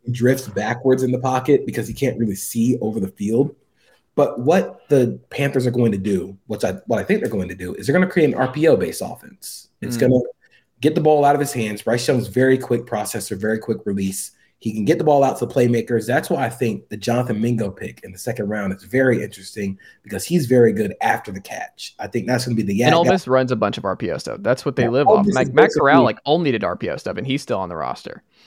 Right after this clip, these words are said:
Speaker 1: Mac, uh, Ole Miss is a Mickey Mouse offense. Like,
Speaker 2: Thank you for throwing someone else under the bus. Thank you for not
Speaker 1: But
Speaker 2: allowing it just to be Tennessee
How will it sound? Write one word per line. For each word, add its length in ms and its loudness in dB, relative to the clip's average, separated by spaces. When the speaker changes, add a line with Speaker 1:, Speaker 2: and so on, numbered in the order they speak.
Speaker 1:
Mac, 440 0
uh, 100 6
Ole 160 6
Miss 220 4
is 100 -4
a 80 6
Mickey 260 2
Mouse 240 0
offense. 600 -8
Like, 80 0
Speaker 2:
Thank 220 2
you 80 0
for 160 2
throwing 260 4
someone 280 0
else 180 2
under 160 -2
the 100 -4
bus. 400 0
Thank 300 2
you 240 4
for 340 4
not 260 4
Speaker 1:
But 60 8
Speaker 2:
allowing 340 4
it 100 2
just 200 2
to 60 -2
be 440 2
Tennessee 460 -2